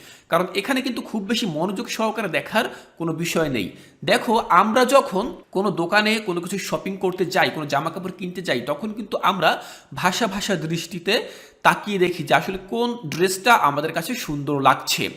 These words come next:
তো এভাবে কিন্তু আমরা সেই পোশাকগুলো দেখে থাকি। আমরা কিন্তু তখন স্ক্যান করি না আসলে সেই পোশাকটি কেমন, তার গুণগত মান কেমন, অতটা ওই বিষয়টা কিন্তু আমরা খুব বেশি গুরুত্ব সহকারে দেখি না।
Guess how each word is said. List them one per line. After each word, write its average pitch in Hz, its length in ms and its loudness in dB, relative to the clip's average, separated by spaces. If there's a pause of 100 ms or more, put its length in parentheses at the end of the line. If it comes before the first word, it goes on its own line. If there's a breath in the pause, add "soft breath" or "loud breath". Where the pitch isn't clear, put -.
(360 loud breath)
তো 185 60 2
এভাবে 220 380 4
কিন্তু 254 280 -2
আমরা 220 500 4
সেই 185 200 0
পোশাকগুলো 170 680 0
দেখে 156 260 -4
থাকি। - 440 -2 (220 loud breath)
আমরা 175 240 2
কিন্তু 220 240 -6
তখন 190 260 -2 (120)
স্ক্যান 214 540 2
করি 190 140 6
না 160 140 6
আসলে 170 420 2 (240 loud breath)
সেই - 180 -2
পোশাকটি 160 520 -4
কেমন, 160 460 2
তার 147 180 4
গুণগত 160 440 -2
মান 147 340 4 (100)
কেমন, 160 300 -2
অতটা - 240 -6 (460 loud breath)
ওই 160 140 2
বিষয়টা 185 380 -2
কিন্তু 214 220 -4
আমরা 208 120 -2
খুব 190 260 0
বেশি 165 520 -2 (220 loud breath)
গুরুত্ব 175 360 -2
সহকারে 175 400 0
দেখি 151 280 -2
না। 120 180 -2